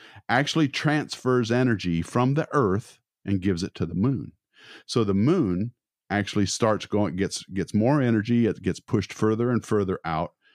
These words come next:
And, uh, the, it causes that energy that's given to the moon, not only causes the moon to get further away from us, but it also causes the Earth to slow down. And the way I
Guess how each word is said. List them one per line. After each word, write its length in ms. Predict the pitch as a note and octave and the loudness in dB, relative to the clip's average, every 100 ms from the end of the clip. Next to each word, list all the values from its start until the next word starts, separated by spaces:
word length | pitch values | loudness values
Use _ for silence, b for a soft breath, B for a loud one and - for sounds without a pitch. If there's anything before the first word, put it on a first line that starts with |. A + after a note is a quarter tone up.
| b b b | b b b
And, 460 | - F#2+ F#2 F2+ F2 | -4 0 2 0 2
uh, 360 | F2 E2+ D#2+ D2+ _ F#2 | 2 2 0 -4 _ -2
the, 340 | G2 F#2 F2 F2+ | 0 2 0 -4
it 120 | F2 | -4
causes 520 | A2 G2+ F#2 F2+ D2+ | 0 0 0 -2 -2
that 180 | G2 F#2+ | -2 0
energy 680 | B2 G3+ A2 D#2+ E2 D3 - _ | 2 2 2 0 0 0 -4 _
that's 200 | F2+ - | -6 -2
given 260 | A2 A2 G2+ | 0 0 0
to 120 | G#2 | 0
the 80 | F#2 | 2
moon, 420 | G#2+ C#3 A#2 G#2 | 2 4 2 2
not 160 | G#2+ B2+ | 2 2
only 160 | C3+ | 0
causes 380 | A#2+ A#2+ A2 G2 | 0 0 0 -2
the 80 | G2+ | 0
moon 260 | G#2+ C#3+ | 2 2
to 60 | A#2+ | 2
get 180 | G2 - | -2 0
further 300 | G#2 F#2+ F2 | 0 0 0
away 240 | F2 B2 | 0 -2
from 180 | - F2 | 0 -2
us, 240 | E2+ - - b b b | -4 -8 -14 b b b
but 100 | F2+ | 0
it 80 | F2+ | 2
also 300 | G2+ A#2 G2 | 2 2 -2
causes 340 | - F2 D#2 | 0 -2 -2
the 140 | D#2 D#2 | -4 -4
Earth 320 | D2+ D2+ _ _ | -6 -10 _ _
to 100 | E2+ | -14
slow 280 | - D#2 D2+ | -10 -10 -8
down. 300 | D#2 D#2+ - _ _ - B B B B | -6 -6 -8 _ _ -20 B B B B
And 380 | G2+ G2+ F#2+ F2+ - | -2 2 2 0 -4
the 120 | G#2+ | -2
way 300 | A2 A#2+ A#2 - | 2 4 2 0
I 320 | F#2 A#2 A#2 | 2 2 2